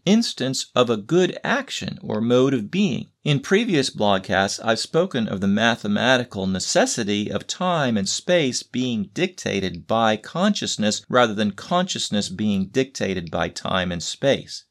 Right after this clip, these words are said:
I wouldn't be the only one to suggest that consciousness was fundamental or intrinsic to reality.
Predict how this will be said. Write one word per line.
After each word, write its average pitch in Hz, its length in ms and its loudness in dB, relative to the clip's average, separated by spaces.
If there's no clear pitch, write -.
I 143 140 4
wouldn't 156 220 4
be 123 80 6
the 113 180 2
only 135 220 4
one 117 240 4
to 98 40 2
suggest - 760 -2
that 107 160 0
consciousness 117 840 -2
was 104 300 -2
fundamental 110 720 2
or 90 260 -4
intrinsic 95 720 -2
to - 120 -14
reality. 117 640 -4